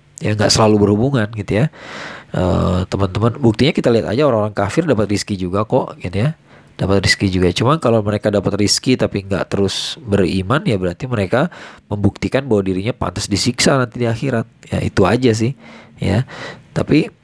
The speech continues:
eh, sekali lagi, Allah sebenarnya nggak butuh amal kita. Ya, Allah juga nggak, nggak rugi karena kita tidak beramal. Tapi faktanya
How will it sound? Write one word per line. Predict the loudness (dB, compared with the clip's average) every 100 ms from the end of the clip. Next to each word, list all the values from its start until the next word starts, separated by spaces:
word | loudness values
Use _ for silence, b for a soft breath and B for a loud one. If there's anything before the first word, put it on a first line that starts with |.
| _ _
eh, | -4 0 0
sekali | 0 2 2
lagi, | 2 2 2
Allah | 4 2
sebenarnya | 0 0 0 0
nggak | 2
butuh | 2 4
amal | 0 0 -6 -4
kita. | -4 -2 -4 -6 _ _ -14
Ya, | -4 -2
Allah | 0 0 2 4 4
juga | 2 0
nggak, | 0 0 0 -4 -10 -4
nggak | 0 4
rugi | 4 4 2
karena | 2 0 0 -2 B B B
kita | -4 -2
tidak | 0 0 0 0
beramal. | 0 2 0 0 -4 b b b b _ _ -2
Tapi | 2 2
faktanya | 2 0 0 -2 0 0 0 -4